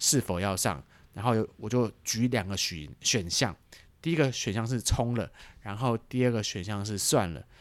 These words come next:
结果我就是打开电脑一看，居然有八成的选项都写说冲下去。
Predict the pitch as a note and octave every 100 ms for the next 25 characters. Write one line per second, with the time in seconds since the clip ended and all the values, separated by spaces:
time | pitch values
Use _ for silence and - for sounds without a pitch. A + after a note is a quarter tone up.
0 | - - D3 D#3 B2+ G#2+ F#2+ - - -
1 | B2+ B2+ G2+ B2+ A#2+ A#2 F2 F2+ - G2+
2 | - - - - - D#3 B2+ G2+ - C3
3 | C#3 - G#2+ G2 F#2+ G2 E2 - G#2+ E2+
4 | - A2 F2+ - - - B2 - F#2 -
5 | G#2+ - G#2+ G#2 G2 F2+ F#2+